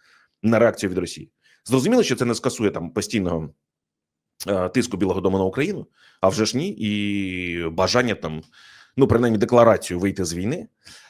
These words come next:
а, але з війни також можна вийти по-різному, насправді. Давайте про це також не забувати. А, м-, можна вийти так, щоб не допомагати Україні, тому що, ну, сьогодні, наприклад, там, е, ті ж самі американські змі повідомляють, що Трамп не зацікавлений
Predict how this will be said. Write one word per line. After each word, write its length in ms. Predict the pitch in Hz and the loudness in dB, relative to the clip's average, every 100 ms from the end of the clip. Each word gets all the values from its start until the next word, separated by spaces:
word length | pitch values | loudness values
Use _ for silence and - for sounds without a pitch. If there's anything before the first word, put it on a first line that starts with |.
| _ _ | _ _
а, 640 | - 98 92 92 92 92 76 - | -2 0 2 0 0 -2 -6 -8
але 240 | - 127 | -2 0
з 60 | 120 | 0
війни 160 | 127 | 0
також 260 | 143 107 95 | -2 -4 -4
можна 180 | 95 98 | -4 -4
вийти 180 | 92 - | -4 -6
по-різному, 420 | 87 78 76 73 | -8 -8 -12 -14
насправді. 440 | 76 73 73 76 | -14 -12 -14 -6
Давайте 260 | 85 101 - | 0 0 0
про 80 | 98 | -6
це 100 | 87 | -8
також 240 | 90 85 | -10 -12
не 60 | 80 | -8
забувати. 480 | 82 76 71 85 - 80 | -8 -6 -10 -12 -14 -6
А, 320 | 87 87 90 | -4 -2 -2
м-, 200 | 95 - | -2 2
можна 280 | 117 123 107 | 4 4 4
вийти 720 | 101 123 123 95 90 85 85 - | 4 2 4 0 2 0 -4 -4
так, 140 | 113 | -6
щоб 220 | - 80 | -4 -4
не 100 | 101 | 0
допомагати 460 | 104 107 101 98 104 | 0 0 0 0 0
Україні, 520 | 92 110 139 202 147 _ _ _ _ _ | -2 -2 -4 -6 -12 _ _ _ _ _
тому 220 | - 92 | -4 -4
що, 240 | 87 85 80 - | -4 -8 -10 -10
ну, 120 | 85 | -12
сьогодні, 400 | - 87 120 127 | -6 2 2 2
наприклад, 440 | 98 87 87 76 | -2 -2 -4 -4
там, 400 | - 73 _ 67 | -12 -18 _ -10
е, 160 | 76 76 | -8 -8
ті 160 | 73 87 | -8 -4
ж 80 | |
самі 440 | - 87 87 87 87 | -2 0 0 -2 -2
американські 520 | 98 95 95 90 - | 0 0 0 -4 -6
змі 180 | 80 101 | -6 -4
повідомляють, 580 | 90 85 82 87 85 82 | -2 -2 -2 -2 0 -2
що 280 | - 76 78 _ _ | -4 -8 -8 _ _
Трамп 200 | 175 120 | 0 2
не 60 | 104 | 4
зацікавлений 680 | 101 104 104 87 80 80 | 2 2 0 0 0 -6